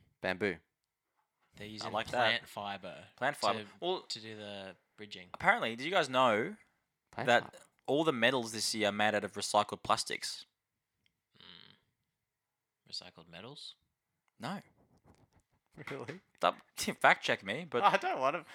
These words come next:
Speaker 1: I believe you. I'm not gonna Snopes you.
Speaker 3: No, no, I was chatting, whether the person I was chatting to was
Speaker 1: Someone's
Speaker 3: talking
Speaker 1: told you
Speaker 3: rubbish.
Speaker 1: that at
Speaker 3: Someone's
Speaker 1: least.
Speaker 3: told me that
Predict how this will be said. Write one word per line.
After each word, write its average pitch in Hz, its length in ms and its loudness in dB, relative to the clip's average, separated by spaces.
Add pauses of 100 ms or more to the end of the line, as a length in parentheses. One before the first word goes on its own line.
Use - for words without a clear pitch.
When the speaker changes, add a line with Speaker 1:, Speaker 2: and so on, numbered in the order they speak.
(160)
Speaker 1:
I 175 60 4
believe 190 380 2
you. 98 160 -2 (140)
I'm 123 100 -8
not 156 180 -4
gonna 127 120 0
Snopes - 560 0
you. 90 180 -6 (220)
Speaker 3:
No, 170 120 -4
no, 147 80 -4
I 135 140 -2
was 135 120 -2
chatting, 143 420 0
whether 135 360 4
the 113 140 -14
person 120 360 0
I 113 60 4
was 107 80 -2
chatting 110 280 4
to 107 200 -6
was - 360 -6 (380)
Speaker 1:
Someone's 117 440 4
Speaker 3:
talking 110 100 6
Speaker 1:
told 113 120 6
you - 40 2
Speaker 3:
rubbish. 98 120 0
Speaker 1:
that 107 160 6
at 120 60 -2
Speaker 3:
Someone's 123 260 6
Speaker 1:
least. - 60 -2
Speaker 3:
told 117 200 4
me 113 100 -4
that 98 260 2